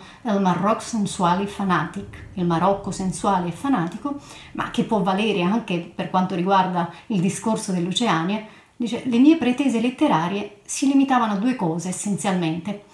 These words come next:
Da una parte quello che volevo era dipingere i luoghi che avevo incontrato lungo il cammino e che avevo visto con quegli occhi profani, avidi e curiosi di una viaggiatrice instancabile. Dall'altro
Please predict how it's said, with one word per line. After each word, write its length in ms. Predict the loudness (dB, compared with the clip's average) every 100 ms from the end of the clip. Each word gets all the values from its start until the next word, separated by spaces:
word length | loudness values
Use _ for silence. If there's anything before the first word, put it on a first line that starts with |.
| -18 -18 -6
Da 80 | -2
una 140 | 2
parte 360 | 4 4 4 -2
quello 200 | -2 -2
che 100 | -2
volevo 500 | 0 2 4 2 0
era 300 | 0 0 -2
dipingere 680 | -2 -2 4 4 4 2 2
i 100 | 0
luoghi 340 | 2 2 2
che 100 | -2
avevo 240 | -2 0 0
incontrato 880 | -2 0 -2 2 2 2 0 -8 -10 -12
lungo 260 | -2 0 0
il 80 | 0
cammino 400 | 4 4 6 4
e 40 |
che 120 | 2
avevo 260 | 0 0 2
visto 420 | 2 2 -2 -4
con 220 | -2 -4
quegli 260 | -2 0 4
occhi 360 | 2 2 -10
profani, 680 | -6 -4 2 4 4 2 -2 0
avidi 460 | 2 4 4 0
e 100 | -2
curiosi 680 | -2 -2 0 0 -2 -4 -8 -12 -20
di 160 | -4 0
una 200 | 2 2
viaggiatrice 720 | 2 0 0 -2 -2 -4 -2
instancabile. 880 | -2 0 0 0 2 0 0 -4 -8 -16 _ _
Dall'altro 600 | 0 2 0 -2 -6 -10